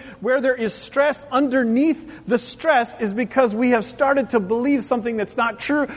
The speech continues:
We have started to believe that something that we value very much in life is not sure, is cracked, is faulty, is not certain in our future.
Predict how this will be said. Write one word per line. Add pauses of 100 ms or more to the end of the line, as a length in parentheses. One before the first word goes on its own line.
(120)
We
have
started
to
believe
that
something
that
we
value
very
much
in
life
is
not
sure,
is
cracked,
is
faulty,
is
not
certain
in
our
future.